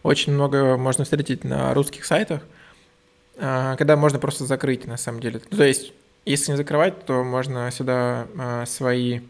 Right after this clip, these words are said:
указать, э, данные, там, номер телефона, что-то еще. Обычно так делают, э, киберсквотеры.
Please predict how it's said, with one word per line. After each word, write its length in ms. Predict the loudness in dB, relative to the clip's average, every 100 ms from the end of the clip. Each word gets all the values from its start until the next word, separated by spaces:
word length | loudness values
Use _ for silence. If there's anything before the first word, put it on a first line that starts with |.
| -20 -20 -20 -20 -20 -20 -10 -2
указать, 500 | 0 4 4 2 0
э, 380 | 0 2 0 6
данные, 480 | 8 8 6 2 0
там, 140 | -4
номер 240 | -4 -4 -4
телефона, 640 | -4 2 2 4 0 -2
что-то 240 | -6 -4
еще. 220 | -4 0 -2
Обычно 400 | 0 -2 -2 -6
так 180 | -4
делают, 520 | 2 2 4 0 -4 -6
э, 400 | -4 -2 -4 -6
киберсквотеры. 800 | -4 -6 -6 -2 0 0 -4